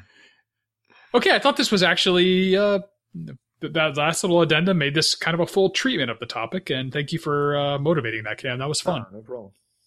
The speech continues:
Speaker 1: And with that all discussed, anything else, guys, before we sort of let our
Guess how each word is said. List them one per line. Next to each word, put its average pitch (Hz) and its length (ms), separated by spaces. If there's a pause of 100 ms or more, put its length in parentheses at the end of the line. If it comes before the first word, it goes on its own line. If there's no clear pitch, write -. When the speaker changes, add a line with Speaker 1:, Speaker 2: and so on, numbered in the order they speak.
(1080)
Speaker 1:
And 123 380
with 127 160
that 202 300
all 139 180
discussed, 135 540
anything 170 280
else, 180 160
guys, 226 300
before 160 300
we 147 160
sort 151 240
of 131 80
let 143 200
our 139 580